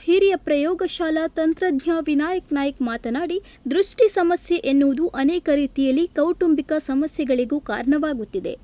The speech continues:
ಕನ್ನಡಕ ಇಲ್ಲವಾದಲ್ಲಿ ದೈನಂದಿನ ಕೆಲಸ ಕಾರ್ಯಗಳಿಗೆ ಅಡೆತಡೆಯಾಗುತ್ತದೆ, ಮಾನಸಿಕವಾಗಿ ವಿಚಲಿತರಾಗುತ್ತಾರೆ. ದೃಷ್ಟಿ ದೋಷ ಉಂಟಾದಲ್ಲಿ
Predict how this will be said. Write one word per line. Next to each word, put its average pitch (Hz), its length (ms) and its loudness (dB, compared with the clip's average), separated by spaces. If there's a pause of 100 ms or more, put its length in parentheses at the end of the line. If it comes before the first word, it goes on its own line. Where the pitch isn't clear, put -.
(100)
ಕನ್ನಡಕ 294 520 4
ಇಲ್ಲವಾದಲ್ಲಿ 320 680 2 (140)
ದೈನಂದಿನ 294 560 4
ಕೆಲಸ 349 400 0
ಕಾರ್ಯಗಳಿಗೆ 262 640 0
ಅಡೆತಡೆಯಾಗುತ್ತದೆ, 302 1120 -2 (260)
ಮಾನಸಿಕವಾಗಿ 330 1000 2
ವಿಚಲಿತರಾಗುತ್ತಾರೆ. 285 1200 -2 (320)
ದೃಷ್ಟಿ 320 380 2
ದೋಷ 277 300 0
ಉಂಟಾದಲ್ಲಿ 254 680 0